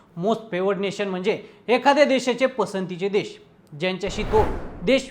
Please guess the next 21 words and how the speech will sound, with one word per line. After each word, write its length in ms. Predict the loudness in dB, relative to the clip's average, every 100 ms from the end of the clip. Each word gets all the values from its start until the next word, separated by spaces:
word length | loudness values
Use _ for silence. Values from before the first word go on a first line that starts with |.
| -10
व्यापार 420 | -4 -2 2 0
करू 240 | 0 -2 -2
शकतो. 360 | -8 -12 -20 -20 _ 0
एखादा 380 | 2 4 6 8
देश 280 | 6 2 0 0
त्याच्या 240 | 2 2
पसंतीच्या 680 | 0 -2 0 -2 -2 0 0
देशाला 440 | 0 -2 2 0 0 -12 -12 2
most 380 | 4 4 2 4
favored 280 | 4 4
नेशनचा 440 | 2 -2 -4 -2 -2
दर्जा 360 | -2 -4 -4
देऊ 280 | -2 2 2
शकतो. 380 | 0 -8 -16 -20 _ _ _ _
या 180 | -2 0
दर्जाबरोबरच 800 | 2 0 0 2 4 6 4 2 -4 -6 -2 4
दोन्ही 280 | 6 8 6
देशांना 480 | 4 2 2 2 2
एकमेकांबरोबर 840 | 0 0 0 2 4 4 6 4 0
होणाऱ्या 320 | -4 0 0 2
व्यापारात 400 | 0 2 2